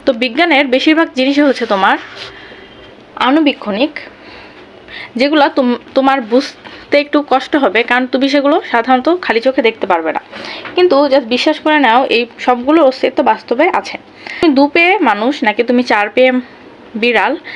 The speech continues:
তোমার চুল কোঁকড়া নাকি সোজা, এই সকল তথ্য জমা থাকে তোমার কোষের মধ্যে লুকিয়ে থাকা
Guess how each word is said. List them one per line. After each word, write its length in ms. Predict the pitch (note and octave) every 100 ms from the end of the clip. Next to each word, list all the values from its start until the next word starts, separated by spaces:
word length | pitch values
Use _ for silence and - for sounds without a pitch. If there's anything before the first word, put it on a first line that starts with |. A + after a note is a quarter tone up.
| - -
তোমার 180 | - D#4+
চুল 160 | E4 D#4+
কোঁকড়া 440 | D#4+ E4 D#4 A3+
নাকি 200 | A#3 A#3
সোজা, 320 | B3+ B3+ G#3 G3+
এই 180 | A#3+
সকল 380 | C4+ B3+ B3 F#4
তথ্য 340 | F4+ F4 - C#4
জমা 240 | B3+ C4+
থাকে 240 | C4 C4
তোমার 360 | F4+ B3 A3 G#3+
কোষের 320 | A#3 A#3+ C#4+
মধ্যে 240 | C4+ C4+ C#4+
লুকিয়ে 340 | B3+ B3+ C4
থাকা 260 | C4 B3+